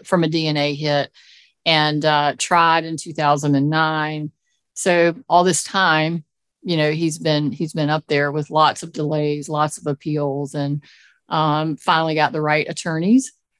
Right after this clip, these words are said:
that were handling it and got in front of a judge, and through just a series of a lot of things, um,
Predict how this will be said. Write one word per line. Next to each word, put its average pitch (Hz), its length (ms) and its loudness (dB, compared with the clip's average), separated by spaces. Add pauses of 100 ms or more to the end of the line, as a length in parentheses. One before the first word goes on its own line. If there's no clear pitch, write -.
(220)
that 156 460 2
were 165 200 -2
handling 151 540 -2
it 151 260 -4
and 147 320 0
got 147 200 0
in 151 80 -8
front 147 200 -4
of 147 80 -2
a 143 40 -4
judge, 147 560 -4
and 143 540 -4
through 147 360 -2
just - 260 -8
a 156 60 -6
series 160 580 2
of 139 100 -2
a 143 40 0
lot 151 320 4
of 156 100 -2
things, 165 560 -2 (400)
um, 151 680 0